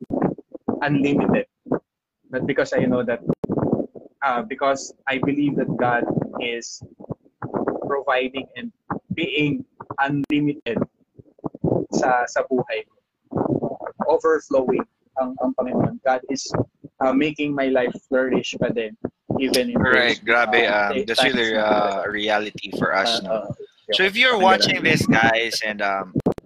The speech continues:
Speaker 2: I believe, uh, maybe you could relate. Sabi mo, uh, Pastor J P, Kuya Pedro, ano, alam mo, I'm, I'm,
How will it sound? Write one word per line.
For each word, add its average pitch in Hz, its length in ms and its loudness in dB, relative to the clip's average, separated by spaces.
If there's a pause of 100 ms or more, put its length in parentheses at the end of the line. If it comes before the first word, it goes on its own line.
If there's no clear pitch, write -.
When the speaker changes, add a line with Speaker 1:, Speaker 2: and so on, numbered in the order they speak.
(580)
Speaker 2:
I 117 100 0
believe, 113 460 -4
uh, 101 120 0
maybe 107 260 -6
you 113 120 -10
could 104 300 -4
relate. 101 320 0 (800)
Sabi 104 400 0
mo, 98 800 -2 (1040)
uh, 95 320 2
Pastor 98 320 -2
J 101 240 0
P, 107 400 -6
Kuya 95 320 0
Pedro, 98 480 0
ano, 95 240 0
alam 98 160 0
mo, 110 240 0
I'm, 95 240 -2
I'm, - 320 -2